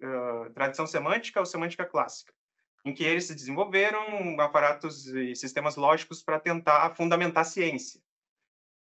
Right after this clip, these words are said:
Mas também tem essa outra pegada, que seria da linguagem ordinária, que é a partir daí do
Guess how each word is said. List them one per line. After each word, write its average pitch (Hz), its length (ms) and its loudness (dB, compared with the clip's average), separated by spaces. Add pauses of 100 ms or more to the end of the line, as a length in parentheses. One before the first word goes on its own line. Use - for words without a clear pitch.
Mas 170 160 2
também 214 280 4
tem 202 180 2
essa 220 180 2
outra 202 200 4
pegada, 190 360 6
que - 80 -6
seria 131 280 -2
da 147 260 6
linguagem 135 480 0
ordinária, 202 640 4
que 151 260 -4
é 123 100 4
a 117 100 4
partir 143 400 -4
daí 143 340 -4
do 117 580 -8